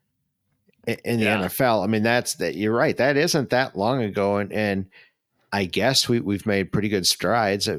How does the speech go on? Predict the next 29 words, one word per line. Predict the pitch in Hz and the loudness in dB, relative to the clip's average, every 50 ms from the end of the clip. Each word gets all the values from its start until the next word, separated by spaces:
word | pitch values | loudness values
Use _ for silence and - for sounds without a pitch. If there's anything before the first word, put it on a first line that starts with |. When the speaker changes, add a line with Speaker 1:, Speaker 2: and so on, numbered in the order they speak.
| - - | -6 -6
Speaker 1:
we | 101 104 | -6 -6
can | - - 95 87 | -6 -6 -4 -2
certainly | - - 113 - - 98 | -2 -2 -2 -2 -2 -4
do | 95 92 101 90 | -2 -2 -2 -2
more. | 80 85 92 117 131 117 92 95 101 98 _ _ _ _ - | 0 0 0 0 0 0 0 -2 -2 -4 _ _ _ _ -10
Um, | - 98 98 | -6 -4 -2
Speaker 2:
Absolutely. | 127 95 82 87 - 113 110 110 104 98 98 | -2 -2 -2 -2 -4 -4 -6 -10 -10 -6 -2
Speaker 1:
but | - 104 95 - | -2 0 0 0
you | - 101 | 0 0
look | 90 107 110 - - | 0 0 0 0 0
at | 95 | 0
some | - - 113 101 | 0 0 0 0
of | 95 90 | 0 -2
the | 92 | -2
great | - - 104 101 87 - | 0 0 0 0 0 -2
female | - 117 110 110 107 104 95 85 - _ - - - - - - - - | -2 0 0 2 2 0 0 -2 -6 _ -20 -18 -16 -14 -14 -12 -4 -2
reporters | 110 104 - 98 113 127 147 156 135 107 95 - | -2 -2 0 2 2 4 4 4 2 2 2 2
that, | - 110 110 107 - - | 2 0 0 0 0 0
that | 95 90 | 0 0
have | 90 90 - | 0 -2 -2
come | - - 120 110 107 | 0 0 0 2 0
through | 98 - - 104 110 123 131 127 | -2 0 0 2 2 2 2 2
and | 110 | 2
are | 90 76 | 2 2
still, | - - - 117 110 117 107 101 98 90 | 2 2 2 2 2 2 2 0 0 0
still | - - - - 120 113 | -2 -2 0 2 0 0
doing | 95 87 110 110 107 101 | 2 2 0 2 2 0
the | 87 85 | 0 -2
thing, | - - 117 123 139 131 117 104 | -2 -2 -2 0 0 0 -2 -2